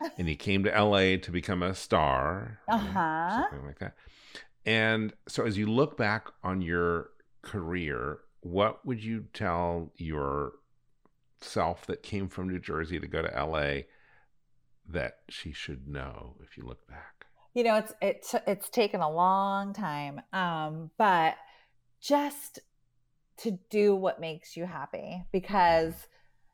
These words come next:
Speaker 2: if you would have told me, if you would have told nineteen-year-old me <laughs> that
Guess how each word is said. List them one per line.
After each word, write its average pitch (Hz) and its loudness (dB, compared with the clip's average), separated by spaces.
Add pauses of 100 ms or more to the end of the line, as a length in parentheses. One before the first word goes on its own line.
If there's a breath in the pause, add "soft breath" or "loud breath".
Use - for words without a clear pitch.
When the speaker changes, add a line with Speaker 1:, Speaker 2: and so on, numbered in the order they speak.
(160)
Speaker 2:
if 208 2
you 220 2
would 247 6
have 247 0
told 170 0
me, 156 -10 (160)
if 185 -12
you 247 2
would 277 2
have 254 2
told 202 -2
nineteen-year-old 170 -2
me 151 -6 (680)
<laughs> - -10
that 185 4